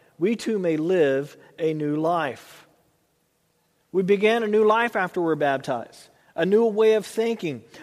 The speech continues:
a new way of, of, of how we treat ourselves and think of ourselves and how we treat other people. A new connection to God that we did not have before.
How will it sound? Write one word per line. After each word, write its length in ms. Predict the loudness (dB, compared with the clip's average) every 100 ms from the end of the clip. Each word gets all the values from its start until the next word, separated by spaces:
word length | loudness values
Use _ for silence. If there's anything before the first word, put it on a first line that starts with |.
| -4
a 80 | 2
new 240 | 4 4
way 260 | 4 4 2
of, 140 | -2 -12 0
of, 180 | 2 2
of 360 | -4 -4 -2
how 220 | 0 -2 -2
we 120 | -8
treat 380 | -10 -10 -4 -2
ourselves 480 | -2 0 0 0
and 140 | -4 -2
think 220 | 0 0
of 80 | -2
ourselves 480 | -4 -2 -2 0 -4
and 100 | -2
how 200 | -2 -4
we 120 | -6
treat 300 | -8 -10 -10 -8
other 320 | -6 -4 -6
people. 580 | -4 -4 -2 -2 -4 -8 -20 _ _ _ _ _ _ _ _
A 140 | -4 0
new 180 | 0
connection 600 | 0 -2 0 -2 -4 -8
to 100 | -6
God 320 | -6 -2 -2 -4
that 100 | -8
we 100 | -8
did 180 | -8
not 180 | -8 -8
have 260 | -8 -8 -8
before. 460 | -12 -12 -12 -14